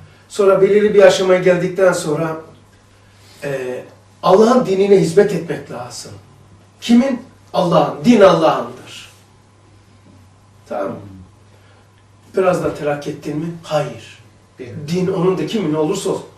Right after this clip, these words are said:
Speaker 1: Ama din benimdir. Kimsenin dinine ben hizmet etmiyorum. Bu din benimdir. Benim. Ben, ben. Bu halet ne hissettirir?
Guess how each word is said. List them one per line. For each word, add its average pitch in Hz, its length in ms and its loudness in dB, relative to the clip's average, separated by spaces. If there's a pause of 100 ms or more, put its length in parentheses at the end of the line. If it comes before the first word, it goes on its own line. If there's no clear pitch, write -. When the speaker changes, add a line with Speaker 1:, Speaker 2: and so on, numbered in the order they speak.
(180)
Speaker 1:
Ama 139 320 -10
din 147 60 -14
benimdir. - 840 -20 (680)
Kimsenin 143 720 -6
dinine 143 360 -8
ben 131 100 -12
hizmet - 340 -14
etmiyorum. - 420 -14 (640)
Bu 180 40 -12
din 147 360 -12
benimdir. - 600 -14
Benim. - 140 -6 (1500)
Ben, - 240 -2 (140)
ben. - 180 -8 (1500)
Bu 254 120 0
halet 202 420 4
ne 208 100 4
hissettirir? - 760 -4